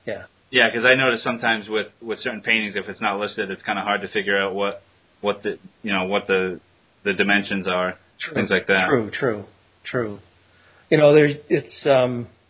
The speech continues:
Speaker 1: the ability to scale up an image too is really quite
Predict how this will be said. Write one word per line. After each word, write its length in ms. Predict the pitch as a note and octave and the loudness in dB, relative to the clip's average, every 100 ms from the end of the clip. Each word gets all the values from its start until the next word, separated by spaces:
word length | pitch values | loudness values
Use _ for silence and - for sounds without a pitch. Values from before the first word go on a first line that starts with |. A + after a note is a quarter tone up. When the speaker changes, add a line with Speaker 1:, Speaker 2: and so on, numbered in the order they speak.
| _ _ _ _ _ _ _ _ - | _ _ _ _ _ _ _ _ 2
Speaker 1:
the 80 | D#3+ | 6
ability 460 | D3+ G3 E3+ C#3+ | 10 10 10 6
to 120 | C3+ | -2
scale 520 | - - F3 D#3+ D3+ C#3+ | -8 -6 0 4 4 4
up 180 | D3 D3 | 2 0
an 100 | B2+ | -6
image 420 | A#2 A2+ - - | -8 -10 -12 -10
too 220 | D3+ C#3 | -6 -4
is 120 | B2 C3 | -4 -4
really 240 | C3 A#2+ | -4 -4
quite 320 | - B2+ A#2 | -2 -2 -2